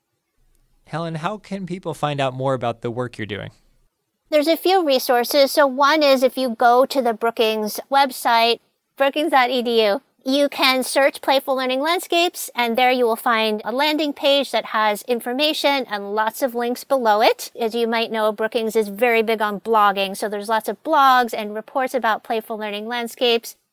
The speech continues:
Speaker 2: You can also visit Playful Learning Landscapes Action Network. You will be led to the beautiful site that has many of the examples,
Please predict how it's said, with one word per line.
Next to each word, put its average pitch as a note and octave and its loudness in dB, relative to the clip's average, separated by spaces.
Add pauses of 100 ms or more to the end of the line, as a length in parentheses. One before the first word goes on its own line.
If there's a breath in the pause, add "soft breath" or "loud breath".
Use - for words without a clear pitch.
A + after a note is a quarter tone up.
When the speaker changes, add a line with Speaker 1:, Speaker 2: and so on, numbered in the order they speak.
(140)
Speaker 2:
You D#4 0
can E4+ -2
also E4 0
visit A#3+ 0
Playful B3 0
Learning A3 -4
Landscapes G#3+ -4
Action G3+ -4
Network. C#4+ 0 (360)
You B3 0
will A3+ -2
be B3 -2
led A3+ 4
to B3+ -4
the A3 -2
beautiful B3+ 0
site G#3+ 2
that A3+ 2
has G#3 0
many A3+ 0
of G3+ -2
the G3+ -4
examples, G#3 -2